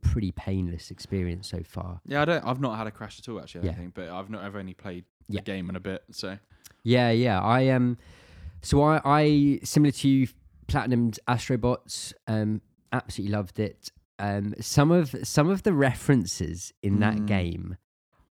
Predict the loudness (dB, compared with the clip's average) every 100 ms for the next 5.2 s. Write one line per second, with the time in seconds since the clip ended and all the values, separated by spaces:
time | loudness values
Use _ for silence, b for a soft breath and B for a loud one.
0 | _ -2 0 0 0 -4 -10 _ _ -16
1 | -12 0 4 6 6 4 0 -4 -16 -2
2 | 0 0 -4 -14 -20 _ _ 2 2 0
3 | 2 0 2 0 2 2 2 2 4 4
4 | 4 2 2 2 0 -2 -6 -6 -8 -4
5 | -4